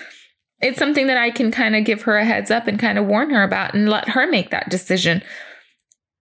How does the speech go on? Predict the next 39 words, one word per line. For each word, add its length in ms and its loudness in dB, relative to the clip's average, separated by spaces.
Unfortunately, 840 2
I 160 -4
can't 280 0
make 180 2
all 140 4
of 80 2
her 100 2
decisions 480 0
for 180 2
her 160 4
for 160 0
the 120 2
rest 240 0
of 100 -4
her 160 2
life. 420 2
As 240 -2
all 240 2
mothers, 640 2
I'm 160 0
sure, 300 2
want 340 2
to. 300 2
We, 280 0
we 180 2
want 220 0
to 80 -4
protect 420 -2
our 120 -2
kids. 420 0
All 180 4
I 100 4
can 220 2
do 160 2
is 200 0
provide 420 0
her 200 2
with 200 0
facts, 720 -4